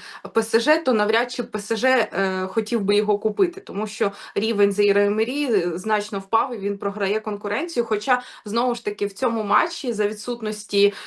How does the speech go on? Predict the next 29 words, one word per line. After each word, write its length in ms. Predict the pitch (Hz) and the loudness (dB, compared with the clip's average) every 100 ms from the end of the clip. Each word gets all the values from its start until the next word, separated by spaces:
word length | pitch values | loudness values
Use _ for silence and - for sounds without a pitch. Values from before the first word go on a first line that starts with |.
| - | -6
е, 380 | - 190 190 185 | -2 2 2 0
всіх 540 | 185 - 233 - 170 180 | -2 -4 -6 -4 -4 0
ка-, 100 | 202 | 0
і 160 | 226 | 0
капітана, 500 | - 208 220 196 190 | -2 -2 2 2 2
і 80 | 180 | 0
віце-капітанів, 1000 | 202 214 214 202 202 202 285 330 214 - | -4 -6 -4 -2 0 2 2 0 -4 -4
Заїр 360 | 202 196 208 233 | -2 2 2 2
Емері, 520 | 208 196 226 269 247 | 0 -2 -4 -2 0
е, 160 | 196 | 2
вивів 480 | 190 185 185 208 226 | 0 -2 -2 -2 -4
команду 400 | - 202 196 196 | -2 2 2 2
на 120 | 202 | -2
поле 280 | 202 208 247 | 0 2 2
з 80 | 247 | 0
капітанською 640 | 208 - 190 196 196 220 202 | -8 -8 -4 -4 -2 -4 -2
пов'язкою 560 | 196 233 311 - 247 - - | -2 2 2 0 -6 -6 -12
і, 40 | 240 | -8
в 80 | |
принципі, 380 | 466 554 - 392 | -4 -4 -2 0
непогано 480 | 359 349 311 359 359 | 2 0 0 2 0
зіграв. 420 | 311 311 311 294 _ - | -2 0 0 0 _ -8
Наостанок 760 | 269 294 294 - 311 311 285 | 0 2 2 2 0 0 -6
ще 160 | - 403 | 0 4
є 180 | 466 | 4
така 280 | 381 277 262 | 2 -2 -2
маленька 800 | 240 233 240 247 240 220 214 202 | -2 0 2 2 0 0 0 0
ремарочка, 640 | 214 247 330 294 - - | 0 2 2 0 -8 -8
наприклад, 480 | 214 214 226 220 214 | -6 -6 -4 -2 -4